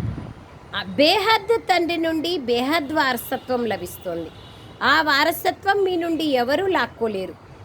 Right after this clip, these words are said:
లౌకిక తండ్రి నుంచి పది కోట్లు, ఇరవై కోట్లు వస్తే లాక్కుంటారేమో కానీ, ఈ ఆస్తిని ఎవరూ లాక్కోలేరు. ఎప్పుడైతే రావణ రాజ్యం ప్రారంభమవుతుందో, అప్పుడే మీ వారసత్వం యొక్క నశ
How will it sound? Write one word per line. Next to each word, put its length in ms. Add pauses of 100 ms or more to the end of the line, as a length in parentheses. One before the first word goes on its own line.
(180)
లౌకిక 480
తండ్రి 380
నుంచి 640
పది 260
కోట్లు, 380
ఇరవై 240
కోట్లు 360
వస్తే 240
లాక్కుంటారేమో 760
కానీ, 420 (840)
ఈ 120
ఆస్తిని 440
ఎవరూ 220
లాక్కోలేరు. 760 (240)
ఎప్పుడైతే 600
రావణ 340
రాజ్యం 520
ప్రారంభమవుతుందో, 1160 (160)
అప్పుడే 360
మీ 220
వారసత్వం 680
యొక్క 260
నశ 300